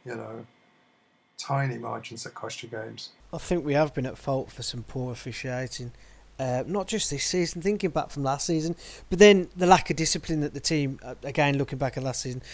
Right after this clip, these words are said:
Speaker 2: the lack of discipline that the team showed last season, uh, and glimpses of it starting in this season, I think it does, uh, it puts the officiating team into a bad mindset,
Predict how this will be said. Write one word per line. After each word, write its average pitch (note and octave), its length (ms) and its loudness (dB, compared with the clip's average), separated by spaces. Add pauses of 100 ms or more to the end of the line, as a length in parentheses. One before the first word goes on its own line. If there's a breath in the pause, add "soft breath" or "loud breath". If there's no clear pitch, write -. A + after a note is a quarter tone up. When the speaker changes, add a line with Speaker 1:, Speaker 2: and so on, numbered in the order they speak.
(160 loud breath)
Speaker 2:
the D#3 60 2
lack E3+ 220 10
of E3 60 4
discipline D3+ 500 0
that C#3 140 -2
the - 80 -14
team C#3 360 2
showed C3 380 2
last C#3+ 240 6
season, B2 480 2 (480 loud breath)
uh, C#3 220 2
and D#3 120 -2 (1040)
glimpses G3 420 8
of F3 160 8
it E3 120 2 (120)
starting D#3+ 480 6
in D3+ 160 -2
this E3 160 0
season, C#3 500 2 (280 loud breath)
I D3+ 80 -2
think F3 300 2
it D3 100 -4
does, D#3 400 4 (100)
uh, C3+ 480 0
it B2 80 -14
puts - 180 -2
the D#3+ 80 2
officiating C#3+ 640 -4
team C#3+ 260 2
into C3+ 200 -2
a C3 60 0
bad C#3 280 4
mindset, C3+ 500 0